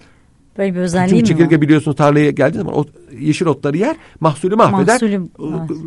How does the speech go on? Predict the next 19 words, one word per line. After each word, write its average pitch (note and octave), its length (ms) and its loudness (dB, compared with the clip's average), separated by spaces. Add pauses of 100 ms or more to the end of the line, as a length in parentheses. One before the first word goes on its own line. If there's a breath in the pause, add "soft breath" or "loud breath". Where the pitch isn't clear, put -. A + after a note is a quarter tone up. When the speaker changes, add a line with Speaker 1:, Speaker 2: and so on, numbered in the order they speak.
(220 soft breath)
Speaker 2:
o F#3 140 6
suyu G#3+ 220 -2
dö-, D#3 300 -6
döktüğünüz F#3+ 400 2
zaman F#3 240 0
ne G#3+ 120 2
var, E3 180 2
kokusu F#3 360 -2
mu F#3+ 100 -2
vardır, D3 300 0
nedir? F3+ 220 -4 (380 soft breath)
E, D3+ 240 -2
o G#2+ 320 -14
çekirge F3 380 0
o G3+ 180 2 (120)
şeye F3 240 -2
gelmez. A#2+ 400 -2 (320 soft breath)
Adı C#3+ 220 2
bile, C#3+ 240 0